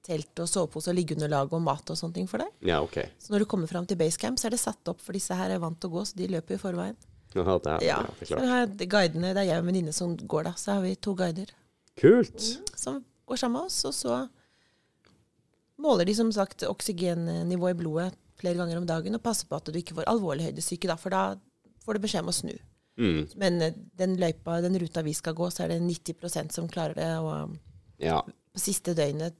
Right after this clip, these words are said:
Speaker 1: par døgnet, så sitter det mentalt. Du får vondt i hodet, og du blir uggen, og, og da gjelder det egentlig bare å ha trent nok mentalt og vite at det, dette går bra.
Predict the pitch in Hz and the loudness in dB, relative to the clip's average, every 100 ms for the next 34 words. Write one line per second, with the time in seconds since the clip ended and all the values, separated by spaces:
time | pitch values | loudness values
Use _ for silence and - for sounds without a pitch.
0 | _ - 165 156 165 170 185 - 165 170 | _ -8 -4 -4 -4 -4 -2 -4 -6 -6
1 | 170 170 165 151 160 - - _ _ _ | -2 -2 -4 -6 -8 -14 -20 _ _ _
2 | _ - 185 190 196 226 254 208 175 190 | _ -12 0 2 2 2 0 0 0 -2
3 | 170 180 160 160 170 170 165 - - - | 0 0 0 0 0 0 -2 -16 -20 -20
4 | - - - - 175 165 165 170 160 _ | -20 -20 -16 -4 -2 0 -2 -4 -8 _
5 | _ _ - 185 151 180 156 - 165 156 | _ _ -2 0 0 0 -2 -6 -6 -4
6 | 151 156 - _ - 151 156 - 147 170 | -4 -4 -8 _ -6 -4 -2 -6 -6 -4
7 | 156 156 165 151 - 143 156 - - - | -2 -2 0 -4 -6 -8 -8 -10 -20 -12
8 | 170 - 151 151 143 | -8 -6 -2 -2 -2